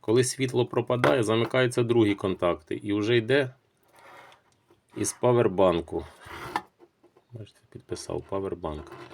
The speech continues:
Із оцього підвищуючого кабеля. Із оцього кабеля заходить із павербанка.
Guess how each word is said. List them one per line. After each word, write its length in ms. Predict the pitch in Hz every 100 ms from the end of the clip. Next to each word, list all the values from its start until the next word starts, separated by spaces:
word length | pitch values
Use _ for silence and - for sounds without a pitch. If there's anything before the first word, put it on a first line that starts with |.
| - - _ _ _ -
Із 200 | 104 101
оцього 360 | 101 - 120 113
підвищуючого 1000 | 110 98 113 135 - 123 113 - 117 110
кабеля. 540 | - 95 80 78 76 - - - - - - - _ - - - - -
Із 140 | - 85
оцього 280 | 85 - -
кабеля 420 | 90 80 80 80
заходить 580 | 80 - 82 76 76 - _ _ _ _ _ _ _ _ _ _ _ _ _ _ _ _ -
із 140 | -
павербанка. 840 | - 90 90 98 135 160 - 143